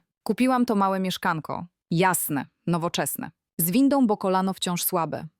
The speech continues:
Mam balkon z widokiem na Wisłę. Nie mam nic z mojego dawnego życia. Ani jednego mebla, ani jednego zdjęcia. Wszystko zabrali.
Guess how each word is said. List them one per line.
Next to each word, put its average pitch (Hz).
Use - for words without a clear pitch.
Mam 240
balkon 196
z 185
widokiem 180
na 185
Wisłę. 160
Nie 240
mam 226
nic 269
z 190
mojego 180
dawnego 165
życia. 143
Ani 269
jednego 208
mebla, 165
ani 254
jednego 196
zdjęcia. 160
Wszystko -
zabrali. 180